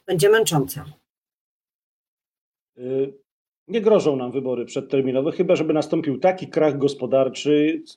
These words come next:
Speaker 2: co by przełożyło się na ogromne protesty społeczne, że władza po prostu utraciłaby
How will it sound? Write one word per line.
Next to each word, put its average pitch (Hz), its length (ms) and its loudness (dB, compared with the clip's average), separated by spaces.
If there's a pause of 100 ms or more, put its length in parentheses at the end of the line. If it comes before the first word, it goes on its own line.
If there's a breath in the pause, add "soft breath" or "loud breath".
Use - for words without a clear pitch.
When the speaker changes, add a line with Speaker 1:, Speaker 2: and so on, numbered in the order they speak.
Speaker 2:
co 156 160 0
by 139 120 -2
przełożyło 147 540 2
się 143 140 -4
na 139 180 0
ogromne 143 380 2
protesty 139 420 -4
społeczne, 123 540 -2
że 127 120 -2
władza 131 340 2
po 131 120 -6
prostu 127 360 -6
utraciłaby 131 640 2